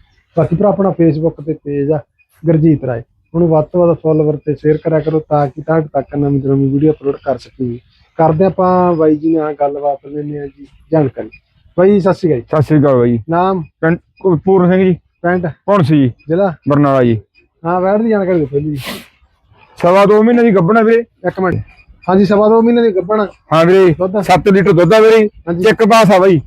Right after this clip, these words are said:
Speaker 2: ਠੰਡੀ ਠੰਡੀ ਪੂਰੀ ਆ, ਚਾਹੇ ਬਿਨਾਂ ਨਿਆਣੇ ਤੋਂ ਚੋਏ ਬੰਦਾ। ਇੰਨੀ
Speaker 1: ਠੀਕ ਆ।
Speaker 2: ਗਾਰੰਟੀ ਆ, ਥਣਾ ਥਣਾ ਦੀ ਪੂਰੀ ਓਕੇ ਆ ਬਾਈ।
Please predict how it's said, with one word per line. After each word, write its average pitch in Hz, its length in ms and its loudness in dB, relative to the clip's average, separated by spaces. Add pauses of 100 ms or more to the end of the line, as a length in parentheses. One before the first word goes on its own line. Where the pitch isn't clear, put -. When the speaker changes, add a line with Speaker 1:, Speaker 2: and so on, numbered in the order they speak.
(140)
Speaker 2:
ਠੰਡੀ 233 180 2
ਠੰਡੀ 247 220 4
ਪੂਰੀ 214 300 4
ਆ, 226 80 4
ਚਾਹੇ 226 200 4
ਬਿਨਾਂ 202 360 2
ਨਿਆਣੇ 214 220 4
ਤੋਂ 214 80 4
ਚੋਏ 190 200 4
ਬੰਦਾ। 143 260 0 (260)
ਇੰਨੀ 196 180 2
Speaker 1:
ਠੀਕ 180 80 0
ਆ। 190 40 2
Speaker 2:
ਗਾਰੰਟੀ 180 220 2
ਆ, 175 40 2
ਥਣਾ 185 200 0
ਥਣਾ 196 200 2
ਦੀ 208 60 4
ਪੂਰੀ 180 380 4
ਓਕੇ 147 220 0
ਆ - 20 4
ਬਾਈ। 123 100 2